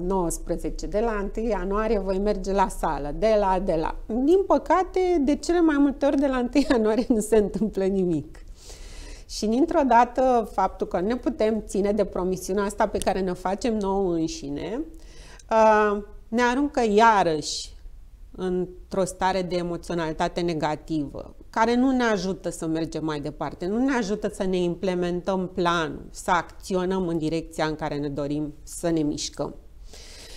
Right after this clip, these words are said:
Și atunci eu aș spune, hai să nu fie de la întâi ianuarie. Hai să ne gândim la un obiectiv care ar trebui să se desfășoare în trei, patru, cinci pași,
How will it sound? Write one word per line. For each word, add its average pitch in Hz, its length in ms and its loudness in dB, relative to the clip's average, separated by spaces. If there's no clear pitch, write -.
Și - 140 -4
atunci 359 640 0
eu 311 140 4
aș 370 160 2
spune, 381 320 0
hai 370 320 4
să 370 180 4
nu 392 60 4
fie 262 220 2
de 202 100 2
la 185 120 4
întâi 170 240 0
ianuarie. 220 560 2
Hai 349 140 8
să 381 60 6
ne 349 100 8
gândim 294 400 6
la 349 180 6
un 302 120 6
obiectiv 233 560 0
care 311 200 6
ar 262 100 6
trebui 226 480 0
să 214 440 2
se - 200 -2
desfășoare 208 800 2
în 262 160 0
trei, 285 260 2
patru, 233 380 2
cinci 214 460 -4
pași, - 540 0